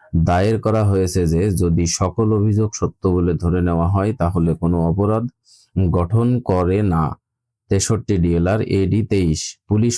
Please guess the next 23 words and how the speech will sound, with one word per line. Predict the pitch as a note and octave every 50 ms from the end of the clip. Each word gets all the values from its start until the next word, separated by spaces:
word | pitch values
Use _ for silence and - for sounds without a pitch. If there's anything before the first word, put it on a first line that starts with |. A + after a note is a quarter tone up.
| - -
প্রতিবেদন | A2+ G#2+ G#2 A2 G#2 G#2 G#2 G#2 A2 G#2+ G2+
দাখিলের | E2+ E2 E2 - G#2 F#2 F2+ F#2 F2
পর | D#2 - F2 F#2 G2+ A2+
কিংবা | - - E2+ E2+ E2+ E2 E2
অভিযোগ | D#2 - C#2+ E2 F2 G2+ G2+ G2+ A2+ G#2+ G#2+
গঠিত | - - G2+ - G#2 F2+ -
হওয়ার | G#2 G2+ - F#2 F2 F2+ F2 E2+
পর | E2 - E2+ F2 E2+ D#2+
যদি | E2+ E2+ E2+ E2+
পলাতক | E2+ - E2+ E2 F2+ F2+ - G2 -
আসামি | G2 G2+ - A2 G2 G2 F#2+
হাইকোর্ট | G2 - E2 E2+ E2+ - - A2 G2+
বিভাগে | G2 G#2+ G2+ G#2+ G#2+ G2 G2+ G2 F2+ - _ - - - - - - - _ _ _
প্রথমবারের | - F#2 F2+ G#2+ A2 A2+ A2+ A2 A2 G#2+ G#2+ G#2+ G#2+
মতো | G#2+ G#2 G#2 - G#2 G#2
সরাসরি | - - F#2+ F2 F2+ F2 - F#2 E2 E2+ F2 E2
আত্মপক্ষ | E2 E2 - _ - E2+ G2 G2+ - - - A#2
সমর্থন | G#2+ - - G#2+ G#2 G2+ - - _ G2 F#2 E2+
করে | E2 - E2 D#2+ E2+ F2
তাহলে | E2+ - D#2+ E2 D#2+ E2 D#2+ D#2+ D2 -
এর | - F2 G2 G2 G2+
দ্বারা | G#2 G#2+ G#2 A2 A#2 - - _ _ - - - - - _ _ -
বিচারিক | F2 E2 G2+ G2 - A2+ A2 G#2+ G#2+ A2+ A2+ A2